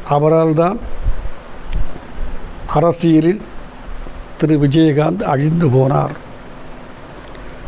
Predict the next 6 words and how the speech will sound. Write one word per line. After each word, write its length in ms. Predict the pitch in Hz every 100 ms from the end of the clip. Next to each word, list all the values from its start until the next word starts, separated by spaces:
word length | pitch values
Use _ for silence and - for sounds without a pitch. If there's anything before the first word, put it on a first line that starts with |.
| - - - 165
இந்த 260 | 175 160
பதிவில் 480 | 165 160 160 170 262 185
நான் 220 | 151 139
காரணங்கள் 580 | 135 165 160 151 151 -
சொல்ல 200 | 147 208
விரும்பவில்லை. 680 | 160 156 160 147 139 143